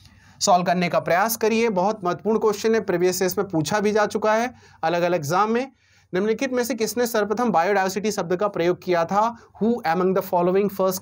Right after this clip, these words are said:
coined the term biodiversity? बायोडायवर्सिटी का मतलब होता है जैव विविधता,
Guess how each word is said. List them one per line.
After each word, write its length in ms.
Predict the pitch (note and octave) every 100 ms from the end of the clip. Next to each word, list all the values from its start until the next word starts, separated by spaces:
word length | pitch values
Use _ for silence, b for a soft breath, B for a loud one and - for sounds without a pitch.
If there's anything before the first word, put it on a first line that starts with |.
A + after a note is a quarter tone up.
| E3
coined 180 | D#3 E3
the 60 | D3+ E3+
term 240 | F#3 F3
biodiversity? 800 | B2 C3+ D3 C#3 D3 D3+ G3 F#3 - B B B C#3
बायोडायवर्सिटी 680 | F3+ A#3 A#3 G#3+ G#3 A3
का 100 | A3
मतलब 340 | G3+ F#3 G3+ G3
होता 220 | F#3 G#3+
है 80 | A3+
जैव 280 | D3 E3 F#3
विविधता, 580 | F#3 F#3+ A3 A3+ C4